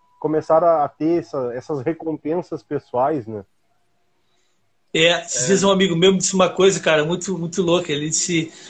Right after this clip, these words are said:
Speaker 2: Bah, pois é, porque assim, a gente, eu tenho, é, amigos que trabalham comigo e são só instrumentistas, né? Eles não produzem, não gravam, por exemplo,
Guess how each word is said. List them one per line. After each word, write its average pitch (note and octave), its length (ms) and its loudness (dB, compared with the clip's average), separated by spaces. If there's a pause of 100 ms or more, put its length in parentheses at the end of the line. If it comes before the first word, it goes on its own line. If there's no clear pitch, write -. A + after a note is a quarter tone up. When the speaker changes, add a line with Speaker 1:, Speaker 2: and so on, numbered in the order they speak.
(260)
Speaker 2:
Bah, F3 220 2
pois D3+ 240 -4
é, E3+ 60 -2
porque - 160 -4
assim, F#3 260 2
a - 80 0
gente, E3+ 580 0 (600)
eu F3 100 -4
tenho, F#3+ 360 2
é, E3+ 100 6
amigos F#3+ 420 2
que - 100 -4
trabalham F3 380 2
comigo F3+ 340 -2
e F#3+ 60 2
são G3 240 0
só G3 160 2
instrumentistas, G3 800 2
né? D3 120 -6
Eles C#3+ 140 -8
não D3+ 80 -10
produzem, E3+ 680 -2
não D#3+ 140 -4
gravam, D#3 420 2
por C3 160 -10
exemplo, C#3 400 -10